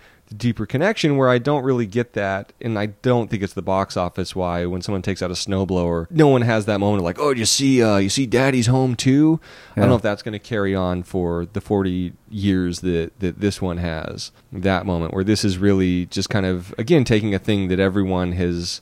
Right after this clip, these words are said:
Speaker 1: someone finally made that, pulled that joke out of the air about
Speaker 2: Yeah.
Speaker 1: someone just going too hard on the sled, which we see a lot in Christmas Story too, which is, is fun and what we're not talking about.
Speaker 2: From what you remember, is there an, another moment like this in the film where it just goes completely off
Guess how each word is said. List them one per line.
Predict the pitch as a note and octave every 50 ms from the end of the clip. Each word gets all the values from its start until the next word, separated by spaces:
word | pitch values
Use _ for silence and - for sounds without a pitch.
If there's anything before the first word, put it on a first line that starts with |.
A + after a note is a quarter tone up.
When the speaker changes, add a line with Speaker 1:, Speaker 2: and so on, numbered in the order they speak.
| _ _
Speaker 1:
someone | - - C#3+ C3 A#2+ A#2 A2
finally | - A2 G#2+ G#2 G2+ G2
made | G2 G2+ G2 F#2+ F2+
that, | F#2+ F2+ E2+ - -
pulled | - A2+ A2 G#2
that | F#2 G2 F2+ E2+
joke | - G#2 G#2 G2+ G#2 - -
out | F#2 F#2 F2
of | E2+
the | F2 F2 F2 E2
air | D#2 D2 - - - - F#2 F#2 F#2+ - - - -
about | - G#2
Speaker 2:
Yeah. | G2+ F#2+
Speaker 1:
someone | F#2 G#2+ G2+ F#2+ F#2
just | E2+ F2 - - -
going | A2+ G#2 F#2 F#2+ F2+
too | - - G#2+ F#2+ F2+
hard | F#2 F2+ F2+ F2
on | F2 F2 E2+
the | E2 E2+
sled, | F2+ - - G#2 G2 G2+ -
which | - - -
we | E3+ E3+ D#3
see | - - A3 A3
a | F#3+ D3
lot | C3 C3+ C3+ B2+ A2
in | A2+
Christmas | A2 - C#3+ C3+ - G#2+ -
Story | - - F2 E2+ E2
too, | - - B2+ A#2 F2
which | E2 D#2+ -
is, | - D#2+ D#2 - - -
is | - E2+ D#2 -
fun | - D#2+ D#2+ D#2 D#2+ F2 F#2 -
and | - F2+
what | - -
we're | F2+
not | F2 E2 E2+
talking | F2+ E2 E2+ - F2
about. | F2 - - E2+ - - _ - - - -
Speaker 2:
From | - - - - B2 A#2+ A#2 A#2
what | C3 C#3
you | C#3 C#3 D3 D3+ C#3+ C3+ B2+ A#2+ A#2
remember, | A2+ A#2 A#2+ A#2 A2+ G#2+ G#2+ G#2+ G#2+ G#2 G2+ F2+ E2+ E2+ F2 - _ _ _ _ _ _ _ _ _
is | - C3 G#2+ G#2
there | A#2 A2+ G#2+
an, | E2+ G2+ - - _
another | A#2 G#2+ G#2+ G2+ G#2 A2 A#2+
moment | A#2+ A#2+ A#2+ B2 C3 C3+ B2+
like | B2 A#2+ A#2+ A#2
this | B2 B2 B2 -
in | B2+ A#2+
the | A#2+ A2+
film | - - A#2+ A2+ A2+ B2 C3 C3+
where | A#2+ G#2+ G#2
it | F#2+
just | - G2 F#2+ F#2 -
goes | - G2 F#2 F#2 -
completely | - G2+ F#2+ - G2+ G2+ G2 G#2 G#2 G2+ G#2 F#2+ -
off | - G2 F#2+ F2+ - -